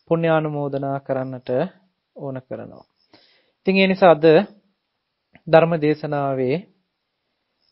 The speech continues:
නියමිත මාතෘකාව වශයෙන්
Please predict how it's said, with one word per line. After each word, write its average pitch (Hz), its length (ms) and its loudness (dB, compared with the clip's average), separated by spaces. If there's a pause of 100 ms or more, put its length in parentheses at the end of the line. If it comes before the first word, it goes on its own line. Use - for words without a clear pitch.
(180)
නියමිත 202 380 2 (540)
මාතෘකාව 160 680 2
වශයෙන් 147 680 -4